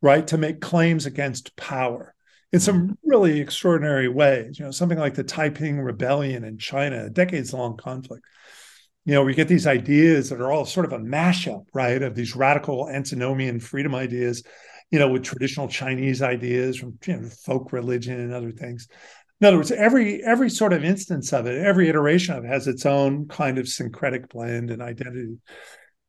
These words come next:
Speaker 1: But we pull back, and, and the beauty of,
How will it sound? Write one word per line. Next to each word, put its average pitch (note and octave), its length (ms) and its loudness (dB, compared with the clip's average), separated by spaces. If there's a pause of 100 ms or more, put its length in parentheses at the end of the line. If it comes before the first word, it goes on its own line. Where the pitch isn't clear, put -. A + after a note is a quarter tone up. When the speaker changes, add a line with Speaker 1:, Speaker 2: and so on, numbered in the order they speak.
(100)
Speaker 1:
But A3+ 340 2
we G#3+ 220 4
pull A#3 300 2
back, F#3+ 500 4
and, E3+ 160 2
and F3 160 0
the D#3 60 -2
beauty F#3 320 0
of, - 180 -2